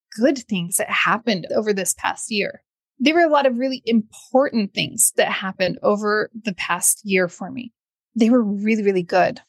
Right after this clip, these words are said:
But I don't wanna be good. I wanna be great. I know you do too, conscious investor. So we need to identify what is good, but not great, because we can release it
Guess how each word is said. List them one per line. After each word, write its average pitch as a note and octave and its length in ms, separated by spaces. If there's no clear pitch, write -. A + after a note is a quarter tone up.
But G#3 80
I A#3+ 180
don't B3 140
wanna G3+ 160
be F3 140
good. E3+ 280
I G#3+ 80
wanna A#3 220
be F3+ 260
great. F#3+ 440
I A3 60
know G#3+ 120
you G3+ 160
do F#3+ 140
too, F#3+ 220
conscious E3+ 440
investor. F3 460
So - 240
we A3+ 260
need B3 320
to - 220
identify G3+ 800
what G3+ 440
is C4 280
good, A#3 400
but G#3+ 160
not G#3+ 300
great, G#3 480
because G#3+ 340
we G#3+ 180
can G#3+ 420
release G#3+ 920
it - 260